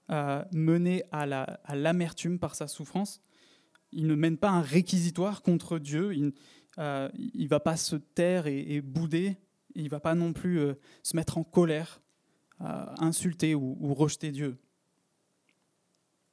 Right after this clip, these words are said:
Plus proche de nous, euh, l'artiste, l'artiste de folk Sufjan Stevens, américain, vous l'aurez compris,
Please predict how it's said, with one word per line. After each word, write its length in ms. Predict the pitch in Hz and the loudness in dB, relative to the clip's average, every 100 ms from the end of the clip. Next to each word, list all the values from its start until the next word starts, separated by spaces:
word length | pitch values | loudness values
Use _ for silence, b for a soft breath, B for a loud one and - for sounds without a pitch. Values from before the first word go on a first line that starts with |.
| _ _ _ b b b b b b b b _ _ _ _ _ _ _ _ - - _ _ _ _ | _ _ _ b b b b b b b b _ _ _ _ _ _ _ _ -20 -20 _ _ _ _
Plus 120 | - | -4
proche 260 | 180 175 143 | 0 0 0
de 80 | 156 | 2
nous, 300 | 160 170 - _ _ _ | 2 2 -2 _ _ _
euh, 300 | 151 143 143 147 _ _ - | -4 -2 -4 -6 _ _ -4
l'artiste, 480 | 156 151 - - - 185 170 | -2 -2 -6 -6 -6 -10 -4
l'artiste 460 | 156 165 170 - | -4 -4 -6 -4
de 100 | 151 | -4
folk 340 | 147 170 143 - | 0 -2 -2 -8
Sufjan 380 | - 160 165 | -6 -2 -2
Stevens, 580 | 160 - 160 160 - - _ b b b b - | -2 -2 0 0 -2 -14 _ b b b b -4
américain, 480 | 151 147 143 156 | 0 0 -2 -4
vous 160 | 151 139 | -4 -4
l'aurez 180 | 131 139 | -6 -4
compris, 400 | 151 143 160 | -4 -4 -8